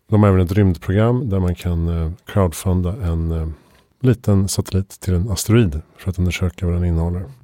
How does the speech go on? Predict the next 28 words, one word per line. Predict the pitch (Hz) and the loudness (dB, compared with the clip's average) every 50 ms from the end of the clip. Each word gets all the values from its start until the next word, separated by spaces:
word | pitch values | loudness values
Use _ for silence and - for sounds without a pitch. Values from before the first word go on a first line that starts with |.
| _ _ _ _ _ _ _ _ _ _ _ | _ _ _ _ _ _ _ _ _ _ _
Gå | - 117 | 0 0
också | 101 - - 120 | 2 2 4 4
med | 120 127 123 | 6 6 4
i | 107 | 4
Sveriges | - - 110 107 98 - | 4 4 4 4 2 2
mest | 101 98 - - | 0 0 0 -2
optimistiska | 110 - - - 110 117 - - - 98 - - 95 | -4 -2 2 2 2 2 2 0 -4 -4 -2 -2 -2
Facebookgrupp | - - - 107 95 - - - 95 - - 113 101 - - | -2 0 0 0 0 0 -2 -6 -6 -2 0 0 0 0 0
som | - 82 | -2 -2
heter | 80 - - 80 | -2 -2 -4 -6
Sveriges | - - - 110 110 101 - - | -2 0 2 2 2 0 0 0
mest | 101 101 - - - | 0 0 0 -2 -6
optimistiska | - 104 95 - 98 90 80 - - - - 92 | -6 -4 0 0 0 0 0 -2 -6 -8 -6 -4
Facebookgrupp. | - 101 92 80 - 85 - - 87 - - - - - - - - - _ _ - | -2 -2 -2 -2 -4 -6 -4 -6 -6 -6 -8 -16 -18 -18 -20 -20 -20 -20 _ _ -4
Där | - 101 95 92 92 92 90 95 | 0 2 2 4 4 2 2 0
postar | - - 98 - - - 98 | 0 -2 -4 -4 -2 -2 -2
vi | 92 92 90 95 - - _ _ _ _ _ _ | 0 0 0 -2 -4 -6 _ _ _ _ _ _
några | - 95 90 87 | 0 2 2 2
stycken, | 85 - - 101 - - 117 113 113 120 - - | 2 0 -4 -4 -2 0 2 2 2 2 -2 -2
eh, | - 104 101 98 | -2 0 0 0
redaktion, | 95 95 95 98 - - 110 110 123 135 277 240 | 0 0 0 -2 -2 0 2 2 2 0 -2 -2
nyheter | 143 107 107 104 98 101 104 - - 104 104 107 131 - _ _ _ _ _ - _ _ _ _ _ _ | 0 0 2 2 2 0 -2 -2 -2 -2 -2 -2 -4 -8 _ _ _ _ _ -20 _ _ _ _ _ _
som, | - - 104 95 92 92 | -6 -2 0 0 2 2
eh, | 92 92 101 | 0 0 -2
bär | 104 101 117 - - 98 95 95 | -2 -4 -4 -2 0 0 0 0
på | 90 - - 104 95 95 - - | -2 -2 -2 -2 0 -2 -2 -2
framtidsoptimism | - 104 95 87 95 - - 101 - - 107 110 110 - - - - - | -2 -2 0 0 -2 -4 -6 -6 -2 0 2 2 2 0 -4 -10 -10 -6
och | - 101 - | -6 -6 -6